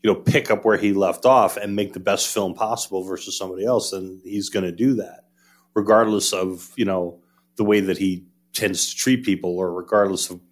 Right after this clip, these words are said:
you know, whether or not he's, you know, a likable person or not. You know, he's gonna do the best thing he can do for, for the movie. Um,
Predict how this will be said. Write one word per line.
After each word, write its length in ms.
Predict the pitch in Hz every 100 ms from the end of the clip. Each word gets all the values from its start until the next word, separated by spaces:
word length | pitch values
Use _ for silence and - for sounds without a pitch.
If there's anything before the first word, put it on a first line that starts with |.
| _ 101
you 100 | 104
know, 140 | 87
whether 340 | 90 98 98
or 40 | 92
not 200 | 90 85
he's, 500 | 90 87 - - -
you 80 | -
know, 180 | 92 87
a 60 | 92
likable 440 | 95 98 92 87
person 420 | - 110 - 95
or 100 | 87
not. 280 | 87 82 - _ _ _ _ _ _ _ -
You 80 |
know, 140 | 107 92
he's 240 | 117 120
gonna 180 | 123 107
do 140 | 98
the 100 | 104
best 220 | 101 104 -
thing 140 | 98
he 140 | 101
can 280 | 90 107 95
do 160 | 98 92
for, 420 | - 101 90 90
for 300 | - 110 98
the 80 | 90
movie. 560 | 107 123 95 87 _ _ _ _ _ _ _ _ -
Um, 560 | 98 95 92 87 87